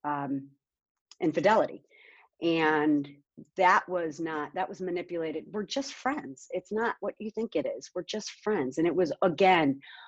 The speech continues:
all the manipulation that went through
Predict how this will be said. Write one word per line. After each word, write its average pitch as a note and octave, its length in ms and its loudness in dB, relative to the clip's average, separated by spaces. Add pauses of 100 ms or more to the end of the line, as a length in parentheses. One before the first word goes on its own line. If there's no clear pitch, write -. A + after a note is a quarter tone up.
(160)
all E3+ 220 8
the F3 100 2
manipulation D#3+ 1000 -2 (560)
that D3+ 400 4 (180)
went E3 320 -2
through D#3+ 640 2